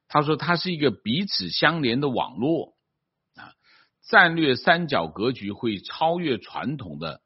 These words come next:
双边同盟的结构，为三方提供有效的合作框架。这个构想，他说这个构想不，不是要形成新的同盟关系，那就是形成同盟关系，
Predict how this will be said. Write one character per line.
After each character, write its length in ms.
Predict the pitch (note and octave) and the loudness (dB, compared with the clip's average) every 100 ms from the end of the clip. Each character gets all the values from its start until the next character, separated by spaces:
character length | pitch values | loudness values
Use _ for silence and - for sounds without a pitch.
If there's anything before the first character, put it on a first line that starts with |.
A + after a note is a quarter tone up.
| _ _ _ | _ _ _
双 360 | - C#3+ C3+ | -4 0 0
边 200 | B2+ B2+ | 0 -2
同 200 | B2 G2+ | -2 -4
盟 180 | A#2 A2 | -4 -2
的 100 | G#2 | -4
结 220 | - D#2 | -6 -10
构， 300 | F#2+ A#2+ - _ _ _ _ - | -2 -2 -2 _ _ _ _ -8
为 320 | D3 C3+ A2 | 0 2 2
三 380 | - D3+ D3+ C#3 | 0 0 0 0
方 260 | C#3 C#3 C3+ | 0 0 -2
提 180 | - A2+ | -6 -4
供 300 | C3 B2+ G#2+ | -2 -2 -2
有 300 | F2+ C2+ B1+ | -4 -6 -6
效 280 | F3 D3 | -2 -2
的 160 | F#2+ D#2 | -2 -8
合 340 | - - F2 | -10 -10 -8
作 260 | G#2 C3 F2 | -6 -6 -8
框 360 | - B2 A#2+ A#2+ | -6 -6 -4 -8
架。 300 | C#3 A#2 - _ _ _ _ _ _ _ | -8 -10 -12 _ _ _ _ _ _ _
这 100 | A#2 | -12
个 120 | G#2 | -8
构 180 | A#2+ G#2+ | -2 -2
想， 260 | F#2+ C2+ _ _ _ | -2 -10 _ _ _
他 140 | - D3 | -2 2
说 120 | D#3 | 2
这 120 | F3+ | 2
个 100 | F3 | 0
构 200 | C3+ D#3+ | 0 -2
想 300 | C3 F2+ F2 | 0 -4 -6
不， 360 | - B2+ C#3 C3+ | -6 -2 0 -2
不 220 | A2+ C3+ | -2 -2
是 340 | C3 C3+ A#2 A2 | 0 -2 -2 0
要 160 | A2+ | 0
形 220 | G#2 A2+ | -2 -6
成 180 | A2 A2 | -6 -6
新 220 | - A#2+ | -6 -6
的 80 | A2 | -6
同 160 | F2+ G2 | -6 -8
盟 160 | G2+ | -6
关 180 | G2 G2+ | -4 -4
系， 300 | F#2 G2+ - _ _ - _ - | -6 -12 -14 _ _ -20 _ -12
那 100 | A#2 | -12
就 240 | F3+ D#4 | -6 -6
是 100 | G#2 F#2+ | -6 -12
形 200 | F2 E2 | -12 -12
成 140 | D#2 | -14
同 100 | D2 | -16
盟 160 | C#2+ C#2 | -20 -20
关 180 | B1+ | -20
系， 180 | - - | -20 -20